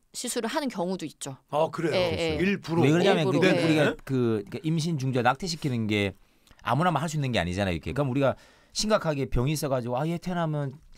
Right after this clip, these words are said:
Speaker 3: 쉽게 말하면 아, 얘 좀 정상적인 생활을 못 할 것 같은데." 하면
Speaker 2: 네네.
Speaker 3: 낙태가 막 쉽게 될 것 같잖아요.
Speaker 2: 음.
Speaker 3: 낙태 거의 안 되거든요, 진짜.
Speaker 2: 음.
Speaker 3: 정말로 뭐 진짜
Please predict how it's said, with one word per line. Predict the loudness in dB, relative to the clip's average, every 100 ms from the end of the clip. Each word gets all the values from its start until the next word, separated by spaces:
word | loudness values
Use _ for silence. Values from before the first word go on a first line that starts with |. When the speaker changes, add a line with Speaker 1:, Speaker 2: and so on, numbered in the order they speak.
| -20 _ _
Speaker 3:
쉽게 | -12 -6
말하면 | -2 0 -2 -4
아, |
얘 | -4 -4 -4 -4
좀 | -10 -12
정상적인 | -6 -2 -2 0 0
생활을 | 0 0
못 | 0 -2
할 | -2
것 |
같은데." | -2 -2 2
하면 | 4 4
Speaker 2:
네네. | 2 -2 -8 0
Speaker 3:
낙태가 | 0 4 2
막 | 2
쉽게 | -2 -2
될 | -2 0
것 |
같잖아요. | 0 2 0 0 -2
Speaker 2:
음. | -4 0
Speaker 3:
낙태 | 0 0 0
거의 | 4 4
안 | 4
되거든요, | 2 2 0 -2
진짜. | -2 0
Speaker 2:
음. |
Speaker 3:
정말로 | 2 2 2 2 0
뭐 | 0 -2 -6 _ _ _ _
진짜 | -6 -2